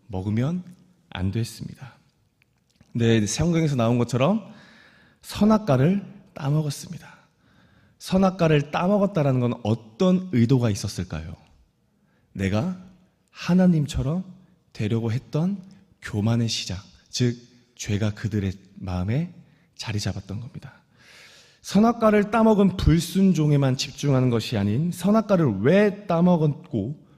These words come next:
불순종을 왜 했는가를 살펴보면, 아까 말씀드린 것처럼 내가 이 에덴의 주인이 되어 내가 통치하고 내가 에덴이라는 공간의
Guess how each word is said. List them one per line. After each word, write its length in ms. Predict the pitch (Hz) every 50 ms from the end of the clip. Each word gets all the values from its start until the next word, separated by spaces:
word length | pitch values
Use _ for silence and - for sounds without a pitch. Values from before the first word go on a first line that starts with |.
| _ _
불순종을 800 | - - 156 165 156 - 175 185 175 165 170 170 160 127 - 90
왜 320 | 104 123 147 185 190 185 180 -
했는가를 500 | 160 175 180 180 175 151 143 131 131 127
살펴보면, 840 | 123 - 160 151 - - 170 147 117 101 113 139 160 131 98 87 - - - _ _ _ _ -
아까 180 | 110 - 127
말씀드린 520 | 117 104 92 92 - 120 110 110 107 107 101
것처럼 440 | 104 98 - - 101 123 165 180 180 - - _ _ _ _ _ _ _ _ _ _ _ _ -
내가 480 | 90 95 101 110 123 127 131 143 170 -
이 240 | 117 113 120 - -
에덴의 460 | 101 101 101 110 104 104 107 107 104
주인이 520 | - - - - - 110 107 117 139 131 107
되어 180 | 95 85 80 - 113 - _ _ _ _ _ _ _ _
내가 360 | - 95 98 104 120 131 131
통치하고 800 | - - 160 160 156 - - 156 139 135 131 131 156 165 175 180 180 - - - _ _ _
내가 280 | - 104 107 110 117 113 - -
에덴이라는 580 | 107 110 113 135 131 135 135 131 127 123 120
공간의 540 | - - 113 107 104 107 104 113 143 180 190